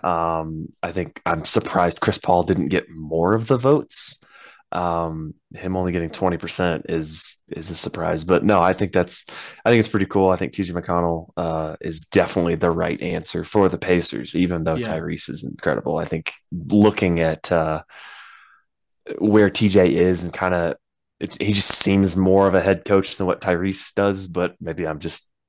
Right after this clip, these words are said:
Speaker 1: you know,
Speaker 2: Yeah.
Speaker 1: being stereotypical, but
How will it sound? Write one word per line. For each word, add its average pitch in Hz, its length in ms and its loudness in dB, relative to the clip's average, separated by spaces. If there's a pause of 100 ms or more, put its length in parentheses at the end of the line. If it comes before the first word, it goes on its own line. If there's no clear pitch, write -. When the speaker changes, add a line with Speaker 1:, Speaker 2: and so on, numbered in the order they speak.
(560)
Speaker 1:
you - 80 -6
know, - 80 -4
Speaker 2:
Yeah. 104 180 -8 (180)
Speaker 1:
being 85 260 -4
stereotypical, 82 840 -4
but - 240 -4